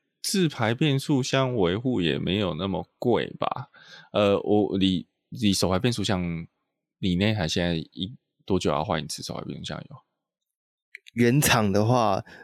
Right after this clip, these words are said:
Speaker 2: 我记得是
Speaker 1: 哦。
Speaker 2: 八万还是十万吧。
Speaker 1: 啊，换一次多少钱？
Speaker 2: 换一次
Speaker 1: 有印象吗？
Speaker 2: 两
Speaker 1: 大概多少？
Speaker 2: 哎，原厂我不知道，但是，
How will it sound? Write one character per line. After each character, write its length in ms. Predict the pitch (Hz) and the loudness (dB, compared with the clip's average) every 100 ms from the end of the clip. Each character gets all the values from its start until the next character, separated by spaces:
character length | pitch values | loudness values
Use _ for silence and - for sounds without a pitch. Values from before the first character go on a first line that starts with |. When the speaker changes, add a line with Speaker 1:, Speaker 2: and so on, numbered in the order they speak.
| - | -6
Speaker 2:
我 120 | - | -4
记 180 | - 127 | 2 4
得 180 | 113 107 | 4 4
是 220 | 123 113 | 4 4
Speaker 1:
哦。 180 | 110 - - - - - - - _ _ | 2 0 0 0 0 -2 -4 -6 _ _
Speaker 2:
八 180 | 120 113 | -2 2
万 180 | 117 110 | 4 2
还 120 | 98 | 2
是 80 | 98 | 0
十 180 | - 98 | 0 0
万 180 | 95 73 | 0 0
吧。 220 | 78 - _ _ _ - | -6 -12 _ _ _ -6
Speaker 1:
啊， 120 | 104 | -4
换 220 | - 107 | -2 -4
一 60 | 80 | -4
次 140 | - | -8
多 120 | 76 73 | -8 -8
少 100 | - | -8
钱？ 260 | - - _ _ _ _ | -12 -12 _ _ _ _
Speaker 2:
换 280 | - 131 113 | -2 2 4
一 60 | |
次 640 | 107 - 123 117 110 101 - _ _ - | 2 0 4 4 4 0 -4 _ _ -4
Speaker 1:
有 200 | 87 85 | 0 2
印 200 | 95 95 | 2 2
象 220 | 92 78 | 0 -2
吗？ 120 | 76 | -6
Speaker 2:
两 140 | 117 - | -12 -6
Speaker 1:
大 100 | 101 | -6
概 120 | 90 | -4
多 140 | 82 82 | -4 0
少？ 60 | |
Speaker 2:
哎， 100 | 113 - _ _ | 0 -2 _ _
原 180 | - 151 | 0 2
厂 200 | 165 127 | 2 2
我 60 | 110 | 2
不 80 | 113 | 2
知 100 | 113 | 2
道， 260 | 101 - _ | 2 -2 _
但 200 | 127 123 | -2 0
是， 520 | 120 123 117 113 113 | 4 4 6 6 2